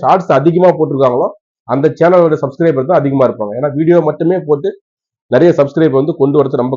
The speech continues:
கஷ்டம். ஏன்னா ஷார்ட்ஸ் வந்து இப்ப ரெண்டு வருஷம் தான் ஆகுது ஷார்ட்ஸ் YouTube-ல கொண்டு வந்து, அதுக்கு முன்னாடி தான் வந்து வெறும் லாங்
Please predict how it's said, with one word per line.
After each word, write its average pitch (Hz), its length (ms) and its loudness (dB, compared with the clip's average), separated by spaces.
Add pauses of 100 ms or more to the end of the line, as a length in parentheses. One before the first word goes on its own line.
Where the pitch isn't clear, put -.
கஷ்டம். 120 260 -8 (160)
ஏன்னா 147 200 -2
ஷார்ட்ஸ் 151 360 2
வந்து 156 200 0
இப்ப 143 180 -2
ரெண்டு 131 160 0
வருஷம் 143 220 -2
தான் 143 80 4
ஆகுது 123 200 0
ஷார்ட்ஸ் 127 280 -2 (560)
YouTube-ல 123 400 -6
கொண்டு 117 180 -4
வந்து, 110 160 -6 (100)
அதுக்கு 147 280 -8
முன்னாடி 160 340 0
தான் 160 140 4
வந்து 143 180 -6
வெறும் 135 300 -2
லாங் 139 200 -2